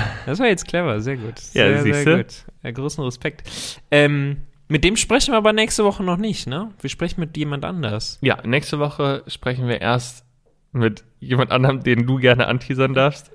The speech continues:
Speaker 2: weil ich nicht lachen darf.
Speaker 1: Ja, ich weiß nicht, wie ich's anteasern soll.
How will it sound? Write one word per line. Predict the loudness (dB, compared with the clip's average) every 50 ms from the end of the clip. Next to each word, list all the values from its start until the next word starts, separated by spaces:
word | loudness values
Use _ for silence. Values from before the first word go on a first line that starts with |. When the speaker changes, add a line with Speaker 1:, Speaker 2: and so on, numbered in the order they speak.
| -6
Speaker 2:
weil | -2 0 0 0
ich | 0 -2
nicht | -2 -2 0
lachen | 0 -2 -2 -2 -2 0
darf. | 0 0 0 -2 -8 _
Speaker 1:
Ja, | -4 0 2 4
ich | 4 4 4 4 4
weiß | 4 4 4 4 4
nicht, | 4 4 2 2
wie | 0 0 0
ich's | 0 0
anteasern | 2 0 0 0 -4 -8 _ _ _ _ _ -8 -6 -2 0 0 0 2 0 0 0 0
soll. | -2 0 0 0 0 -2 -2 -6